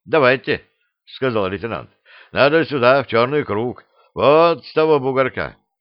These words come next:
Как раз двести метров. Попадете? Точно в центр? Ну, три патрона берите». «Зачем?»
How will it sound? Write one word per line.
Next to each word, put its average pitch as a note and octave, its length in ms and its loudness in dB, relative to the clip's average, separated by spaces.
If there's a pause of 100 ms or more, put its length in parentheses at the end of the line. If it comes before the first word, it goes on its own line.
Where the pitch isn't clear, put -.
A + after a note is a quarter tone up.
(140)
Как D#3 180 -2
раз F3 240 4
двести D3+ 320 -6
метров. C3+ 420 -8 (200)
Попадете? D3+ 580 -2 (480)
Точно A#2+ 400 -2
в - 60 -20
центр? D#3+ 440 -2 (760)
Ну, F3 180 -12
три E3 180 -4
патрона B2 500 -2
берите». C3 420 -6 (680)
«Зачем?» A2 600 -4